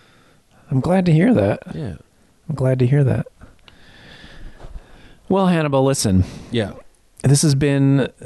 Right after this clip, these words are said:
Speaker 1: this has been nice. This has been educational.
Speaker 2: It has been.
Speaker 1: Um,
Speaker 2: I mean, if we wanna talk highlights, I would say workout
Speaker 1: <laughs>
Speaker 2: plan highlight. Um, yeah.
Speaker 1: I think it could work.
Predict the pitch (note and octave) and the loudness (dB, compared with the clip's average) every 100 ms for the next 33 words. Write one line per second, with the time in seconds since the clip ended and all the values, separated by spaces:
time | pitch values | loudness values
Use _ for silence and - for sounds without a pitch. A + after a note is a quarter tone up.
0 | - _ _ C#3 C#3+ C#3+ C#3 C3+ B2 C3 | -20 _ _ -2 2 2 2 2 2 0
1 | C3+ - A2+ - A#2+ A#2+ A#2 A2+ - B2 | -2 -2 -2 0 0 0 0 -2 0 0
2 | A#2 C3 B2+ B2 A#2 D3+ C#3 G2+ F2+ D2 | 0 0 0 0 0 -2 -4 -6 -10 -10
3 | - - - _ _ _ - G#2+ G#2 G#2 | -16 -20 -20 _ _ _ -4 -2 0 0
4 | G#2 G#2 G#2 G#2+ A2 G#2 A2+ A2 G2+ - | 2 2 2 2 -2 -6 -6 -6 -6 -8
5 | F2 F#2+ G#2+ A2 G#2+ G2 - - F2 F2 | -10 -8 -6 -4 -4 -6 -12 -12 -10 -10
6 | - F2 D#2+ F2 G2 _ _ _ _ F2+ | -8 -8 -8 -10 -16 _ _ _ _ -10
7 | F#2 F#2 - F2 F#2+ F#2 F#2 F2 F2+ - | -6 -4 -6 -8 -8 -8 -8 -10 -14 -20
8 | - F#2 F#2 F#2 F#2 F#2+ - - _ _ | -20 -12 -10 -8 -8 -10 -12 -20 _ _
9 | - - - - - - - - - - | -20 -20 -20 -14 -10 -10 -8 -8 -8 -10
10 | - - - - - E2 E2 D#2+ D#2 D2+ | -18 -20 -16 -12 -10 -10 -12 -12 -14 -16
11 | D#2 - - - _ _ - - _ - | -20 -20 -20 -20 _ _ -20 -20 _ -20
12 | - - - - G#2 F#2+ D2+ - - - | -20 -20 -20 -16 -10 -10 -10 -16 -20 -4
13 | G4 F3+ G#3 A#3 G#3+ F3 F3 G#3+ D#3+ - | -2 0 0 0 0 2 2 2 0 -6